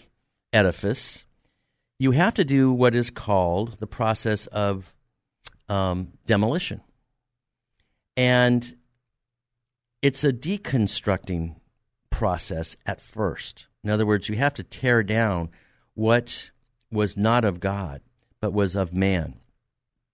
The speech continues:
And we can see in the Tower of Babel, um, I think that was in Genesis, um,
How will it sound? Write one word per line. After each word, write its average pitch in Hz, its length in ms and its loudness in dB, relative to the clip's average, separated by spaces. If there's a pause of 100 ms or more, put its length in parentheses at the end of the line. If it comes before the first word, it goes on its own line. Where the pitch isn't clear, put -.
(840)
And 107 500 6
we 120 140 2
can 139 160 -4
see 151 280 4
in 127 100 4
the 110 100 4
Tower 127 420 4
of 113 80 -2
Babel, 120 420 0 (220)
um, 95 580 2
I 92 100 -16 (180)
think 104 160 -6
that 107 140 -2
was 95 200 -4
in 101 140 -2
Genesis, 104 640 -4
um, 90 400 -4